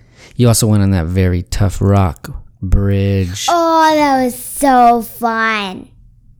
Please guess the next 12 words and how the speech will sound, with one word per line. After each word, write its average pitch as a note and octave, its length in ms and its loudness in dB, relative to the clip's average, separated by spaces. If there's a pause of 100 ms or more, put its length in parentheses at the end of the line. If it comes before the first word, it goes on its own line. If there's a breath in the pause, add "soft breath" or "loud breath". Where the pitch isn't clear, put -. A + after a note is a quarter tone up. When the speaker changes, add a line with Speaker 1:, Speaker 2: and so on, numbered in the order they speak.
(220)
Speaker 1:
Challenging. G2 1300 2 (320 soft breath)
Did G#2 140 0
you G2 80 0
fall G#2 280 0
in? A2 180 0 (380 soft breath)
Speaker 2:
No. F#3+ 280 -16 (720)
Speaker 1:
Were G2+ 100 -2
you F2 80 -2
scared F#2 600 0
you A2+ 80 4
were A#2 60 4
falling? B2+ 440 -2